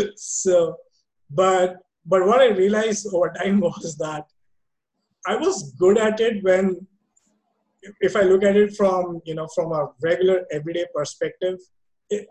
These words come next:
I, I would say this is more about realizing your own, uh, limitations and being very self-aware. So, so I had a few moments of,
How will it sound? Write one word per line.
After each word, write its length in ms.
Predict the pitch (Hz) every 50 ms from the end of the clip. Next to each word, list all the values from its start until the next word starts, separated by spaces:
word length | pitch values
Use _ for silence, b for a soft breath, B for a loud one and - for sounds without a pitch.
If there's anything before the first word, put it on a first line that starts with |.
| _
I, 80 | 196 202
I 200 | - - 190 226
would 120 | 262 269 -
say 280 | - 254 233 233 - -
this 200 | 175 214 208 -
is 100 | 214 196
more 220 | 175 180 196 208
about 320 | 202 196 190 190 190 190 190 185 - _ _ _ _ _ _ _
realizing 760 | - 147 165 180 185 185 180 180 185 196 196 196 208 208 208 202
your 260 | 190 190 190 190 - 190
own, 480 | 175 160 160 165 175 180 185 185 180 - _ _ _ _ _ _ _ _ _ _ _ _ _ _ _ -
uh, 120 | 143 147
limitations 840 | 143 139 143 156 160 175 175 190 175 185 180 - 208 202 208 208 196
and 200 | 185 175 170 151
being 240 | 160 175 185 196 185 170 143
very 200 | 143 156 165 180
self-aware. 760 | 180 - - - - 151 165 160 - 151 127 131 120 117 117 - _ _ _ _ _ _ _ _ _ _ _ _ _ _ _
So, 640 | - - - - 202 190 185 185 180 180 - - _ _ _
so 240 | - - - 196 190
I 180 | 180 170 170 170
had 380 | 156 196 196 214 214 202 202 190
a 80 | 175 165 -
few 160 | 214 233 226
moments 480 | 214 202 190 185 202 214 214 208 -
of, 260 | 190 170 165 160 156